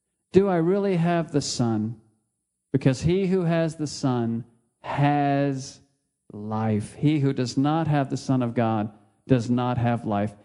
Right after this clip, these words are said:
It's just like this switch right here. It's either off or it's on.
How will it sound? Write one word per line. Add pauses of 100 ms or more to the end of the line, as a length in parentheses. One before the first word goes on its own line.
(120)
It's
just
like
this
switch
right
here. (1600)
It's
either
off (3750)
or
it's
on.